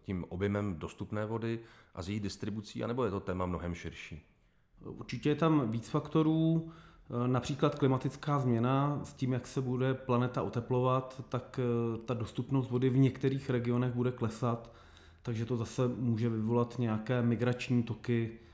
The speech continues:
Speaker 2: Eh, očekává se, že stovky milionů lidí se v následujících dvaceti letech budou muset stěhovat kvůli nedostatku pitné vody, takže to určitě š-, má to širší záběr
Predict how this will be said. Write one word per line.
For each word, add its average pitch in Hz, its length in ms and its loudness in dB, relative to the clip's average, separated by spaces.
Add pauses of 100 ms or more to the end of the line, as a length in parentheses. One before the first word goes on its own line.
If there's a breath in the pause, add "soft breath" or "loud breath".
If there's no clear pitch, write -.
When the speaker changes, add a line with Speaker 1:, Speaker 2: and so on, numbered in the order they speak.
(420 loud breath)
Speaker 2:
Eh, 104 300 -4
očekává 113 400 -2
se, 117 140 -4
že 117 120 -2
stovky - 360 -4
milionů 120 340 4
lidí 110 320 0
se 110 300 -4 (360)
v - 40 -8
následujících 110 600 -2
dvaceti 110 380 -4
letech 113 500 -4
budou 110 240 -2
muset 113 220 -4
stěhovat 117 400 -2
kvůli 120 200 2
nedostatku 113 500 -2
pitné 117 300 -2
vody, 107 300 2 (420 loud breath)
takže 117 220 -2
to 127 120 2
určitě 120 280 -2
š-, - 260 -2
má 117 120 2
to 143 100 -2
širší 131 380 -2
záběr 113 540 2